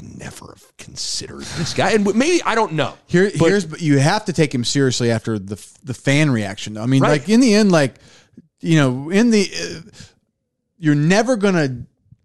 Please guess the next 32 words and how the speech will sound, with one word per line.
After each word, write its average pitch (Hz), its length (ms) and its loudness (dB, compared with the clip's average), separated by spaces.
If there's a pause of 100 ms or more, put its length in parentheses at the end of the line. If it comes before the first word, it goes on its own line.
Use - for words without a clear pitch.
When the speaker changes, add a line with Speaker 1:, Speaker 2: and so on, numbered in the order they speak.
(140)
Speaker 2:
look 180 380 0
at 160 160 0
what 147 200 -4
the 135 80 -8
fans, 151 560 -2 (180)
how 139 200 -2
the 127 120 -4
fans 139 380 0
feel 151 200 0
and 123 80 -2
not 120 200 0
take 123 140 -2
it 110 120 -8
seriously. 104 380 -6
And 143 80 -2
I 156 80 2
think 165 200 0
Trev 143 240 0
probably 113 240 -2
feels 120 280 -2
that 90 160 -12
way. - 200 -20 (500)
Um, 117 600 0 (1700)
here's 254 300 2
what's 202 120 0
hard 139 220 0
is 113 180 -8
usually 190 500 4
interim 156 360 0
coaches 139 460 0
take 135 260 0
over 120 600 0